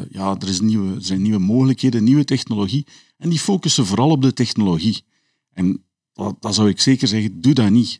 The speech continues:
Er zijn heel veel mogelijkheden met digitalisering en niet alles hoeft vandaag met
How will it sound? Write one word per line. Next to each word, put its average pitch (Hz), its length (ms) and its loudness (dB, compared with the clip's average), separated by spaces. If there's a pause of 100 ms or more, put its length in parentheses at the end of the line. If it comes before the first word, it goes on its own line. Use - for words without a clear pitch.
(160)
Er - 80 -12
zijn 101 440 2
heel 131 300 -2
veel 147 320 0 (220)
mogelijkheden 135 640 2
met 107 180 2
digitalisering 95 800 0
en 147 120 0
niet 131 140 4
alles 131 240 -2
hoeft 131 320 -4
vandaag 123 340 0
met 107 260 0